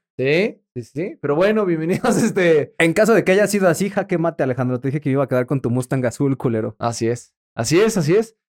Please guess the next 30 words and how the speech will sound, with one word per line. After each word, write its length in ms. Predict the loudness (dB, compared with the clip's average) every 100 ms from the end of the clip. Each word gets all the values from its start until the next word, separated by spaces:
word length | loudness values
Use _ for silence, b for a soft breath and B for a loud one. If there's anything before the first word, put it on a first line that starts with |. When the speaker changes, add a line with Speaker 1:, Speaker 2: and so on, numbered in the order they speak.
| _ _ _ -6
Speaker 1:
Bienvenidos 320 | -2 0 0
a 40 |
este 140 | 0 0
pedo, 420 | 2 4 2 0
el 200 | -4 -4
capítulo 480 | -2 -2 -2 0 0
noventa 400 | 0 -2 -2 -2
y 80 | -2
uno 200 | -2 -2
de 100 | -4
este 300 | -2 -2 -2
podcast 360 | -2 -6 -2 -2
llamado 280 | -2 -2 -2
Política 280 | -6 -2
al 80 | -4
Chile, 320 | -2 0 0
el 140 | 0 -2
cual 460 | 0 0 0 -4 _ _ _ _
sí 220 | -6 -2 0
ya 120 | 0
juntó 320 | -2 -2 -2
los 160 | -2 -2
mil 180 | -6 -8
suscriptores, 600 | -10 -12 -10 -10 -12 -16
afortunadamente. 640 | -20 _ _ -20 -20 _ _ _ -2
Speaker 2:
Llegó 240 | 0 2 2
a 40 |
los 120 | 2
mil 140 | 0 0
suscriptores. 760 | -2 -4 -6 -4 -4 -4 -10